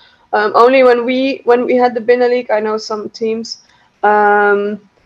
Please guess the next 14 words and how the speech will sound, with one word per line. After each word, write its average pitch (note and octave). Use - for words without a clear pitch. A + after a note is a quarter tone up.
they, G#3
they G#3+
dropped G#3+
out A3
or A3
they G#3+
had G3+
no G#3+
more A3
money A#3+
because, A3
um, G#3
for G#3
us, A3+